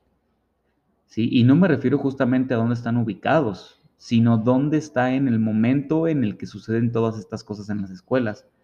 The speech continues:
en las cuales los profesores no tienen los suficientes medios, no tienen las instalaciones adecuadas,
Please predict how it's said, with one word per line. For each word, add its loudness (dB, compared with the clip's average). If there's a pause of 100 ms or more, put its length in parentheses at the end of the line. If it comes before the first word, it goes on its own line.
(500)
en 2
las 0
cuales 0 (560)
los 0
profesores 0
no 0
tienen 0
los -2
suficientes -6
medios, -2
no -4
tienen -4 (920)
las 0
instalaciones 2
adecuadas, 0